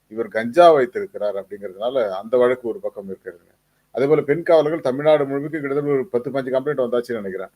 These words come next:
அதே போல இந்த வழக்குகள் கிட்டத்தட்ட ஒரு பத்து வழக்குகள் மேல போயிடுச்சு. So, அதனால குண்டர் சட்டத்துல அவர் போட்டாங்க. அதுக்கு அவரு <laughs>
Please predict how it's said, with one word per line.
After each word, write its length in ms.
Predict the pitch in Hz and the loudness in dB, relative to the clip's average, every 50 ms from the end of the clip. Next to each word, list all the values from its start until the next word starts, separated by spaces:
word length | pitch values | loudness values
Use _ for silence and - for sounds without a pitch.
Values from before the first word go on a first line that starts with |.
| _ _ _ _ _ _ _ | _ _ _ _ _ _ _
அதே 240 | - 110 123 147 156 | -2 2 4 4 4
போல 220 | 143 156 160 160 | 4 4 4 4
இந்த 220 | 156 147 143 147 143 | 2 2 0 0 2
வழக்குகள் 460 | 139 135 135 135 135 - 123 113 104 | 4 2 2 2 2 0 -2 -4 -4
கிட்டத்தட்ட 300 | 101 117 120 131 147 147 | -4 -6 -4 0 0 0
ஒரு 120 | 135 120 | 0 0
பத்து 240 | - 123 123 - 147 | -2 -4 -4 0 2
வழக்குகள் 360 | 147 147 156 147 156 151 127 | 2 2 2 0 -2 -4 0
மேல 180 | 127 127 131 127 | 0 0 0 0
போயிடுச்சு. 360 | 107 110 104 98 95 95 87 | 0 -2 -6 -6 -8 -14 -16
So, 180 | - _ 127 127 | -8 _ 0 0
அதனால 240 | 123 127 139 147 143 | 2 2 0 -2 -2
குண்டர் 340 | 120 113 131 139 160 160 151 | -4 -6 -2 -2 -2 0 0
சட்டத்துல 240 | 139 120 113 123 | -4 -6 -6 -4
அவர் 220 | 135 139 123 107 101 - | -2 0 0 0 -2 -6
போட்டாங்க. 460 | 107 107 98 _ 101 95 92 92 92 95 - _ _ _ _ _ _ _ | -10 -12 -8 _ -10 -10 -10 -12 -16 -18 -20 _ _ _ _ _ _ _
அதுக்கு 380 | - 104 120 147 147 - 170 165 | -8 -6 -6 -6 -4 2 4 4
அவரு 440 | 156 143 131 127 123 120 113 - - | 6 6 4 4 4 4 2 0 -2
<laughs> 400 | - 123 123 - 107 107 98 - | -4 -6 -6 -6 -8 -12 -14 -16